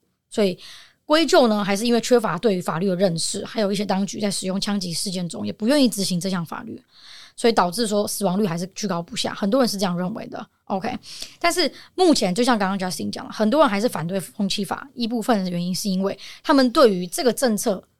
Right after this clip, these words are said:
不符合宪性产生了一个质疑，这是第一个。第二个是警察或个人纠纷当中呢，会不会有人利用通缉法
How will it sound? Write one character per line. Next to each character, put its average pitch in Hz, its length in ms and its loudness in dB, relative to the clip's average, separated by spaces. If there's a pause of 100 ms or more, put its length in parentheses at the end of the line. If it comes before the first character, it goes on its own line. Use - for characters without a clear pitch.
(100)
不 370 120 0
符 208 200 -2
合 185 160 -2
宪 185 280 0
性 185 260 -4 (380)
产 196 260 -2
生 220 100 0
了 214 80 2
一 180 60 -2
个 185 120 -4
质 - 240 -6
疑， 214 360 -10
这 220 100 -4
是 208 60 -2
第 185 160 -6
一 - 20 -6
个。 - 160 -12
第 277 100 -2
二 277 40 4
个 208 100 4
是 202 180 0 (440)
警 233 220 4
察 226 200 4
或 294 120 2
个 320 120 2
人 226 160 4
纠 240 200 4
纷 233 160 0
当 220 180 0
中 202 160 0
呢， 202 100 0
会 339 160 0
不 254 60 0
会 285 100 4
有 185 140 0
人 190 100 -2
利 240 60 0
用 254 140 4
通 196 120 -2
缉 208 160 -4
法 185 240 -6